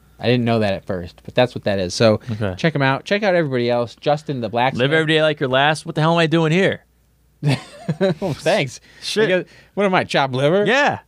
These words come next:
Speaker 1: Oh, damn.
Speaker 2: Why am I drinking this beer for this summer ale with a lobster on it?
Speaker 1: <laughs>
Speaker 2: The feet, the feet in the back. I should be drinking some whiskey, doing some gambling or something.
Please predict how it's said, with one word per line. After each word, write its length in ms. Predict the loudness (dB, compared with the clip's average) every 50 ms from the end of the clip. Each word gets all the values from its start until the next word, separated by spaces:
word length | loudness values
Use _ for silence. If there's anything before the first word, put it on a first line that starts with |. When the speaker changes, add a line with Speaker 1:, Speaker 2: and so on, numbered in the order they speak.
| _ -4
Speaker 1:
Oh, 300 | 0 0 0 0 -2 -8 _
damn. 240 | -10 -10 -8 -6 -2
Speaker 2:
Why 100 | 0 0
am 60 | 2
I 80 | 2 0
drinking 300 | 2 2 0 2 2 2
this 160 | 2 2 0
beer 320 | 0 0 2 2 2 0
for 200 | 0 0 2 2
this 140 | 2 2 2
summer 320 | 0 0 0 2 2 2 2
ale 140 | 2 2
with 100 | 0 0
a 60 | 0 -2
lobster 480 | 0 0 0 -2 -2 -6 -8 -4 -4
on 200 | -2 -2 -2 -2
it? 120 | -2 -2 -4 -6 -6 -8
Speaker 1:
<laughs> 120 | -6 -2
Speaker 2:
The 60 | -2
feet, 460 | -2 -2 -2 -2 0 2 2 0 -2 -8 -16 -20 -20 -20 -20
the 80 | -20
feet 300 | -10 -4 -2 -2 -2 0
in 40 | -2 -2
the 40 | -2
back. 400 | 0 0 2 2 2 0 -2 _ _ -8 -4 -4 -4 -4 -4 -10 -20 -10 -4
I 80 | -4 -4
should 120 | -2 0
be 80 | 0 0
drinking 220 | 2 0 0 0
some 180 | 0 0 0 0
whiskey, 800 | 0 0 -2 -2 -4 -2 0 2 2 2 2 2 0 0 -2 -2
doing 460 | 0 0 2 2 2 2 0 -2 -4
some 180 | -4 -4 -2 -2
gambling 520 | 0 2 2 4 2 2 2 2 0 2 0
or 80 | 0
something. 680 | 0 0 0 0 -2 -2 -2 0 0 0 -2 -4 -6